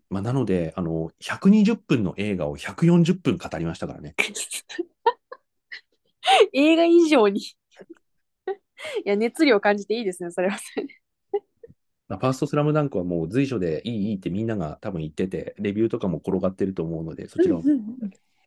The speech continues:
Speaker 1: はい、
Speaker 2: ちょっとファ
Speaker 1: ー
Speaker 2: スト、
Speaker 1: ノープあります。
Speaker 2: そもそも私はスラムダンク自体をちゃんと見たことがないので。
Speaker 1: あ、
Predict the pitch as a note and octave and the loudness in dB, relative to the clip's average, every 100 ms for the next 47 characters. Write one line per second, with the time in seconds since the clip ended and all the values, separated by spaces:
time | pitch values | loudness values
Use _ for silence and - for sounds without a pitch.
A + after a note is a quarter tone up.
0 | _ _ - - E3 E3 A3+ - B3 - | _ _ -8 -4 -2 0 0 -2 -8 -2
1 | D4+ D4+ C#4+ C#4 C4+ C4+ C#4 C4+ C#4 C4+ | 0 0 2 2 2 0 6 6 6 4
2 | C#4 C#4+ D4+ C#4+ A3+ G3+ G#3+ G3+ F#3+ G#3 | 4 4 2 2 -4 -6 -2 -4 -2 -4
3 | A3 A3+ - C4 E3 F3+ F3+ E3 D#3 - | -4 -4 -6 -6 -6 -8 -10 -10 -10 -2
4 | - | -2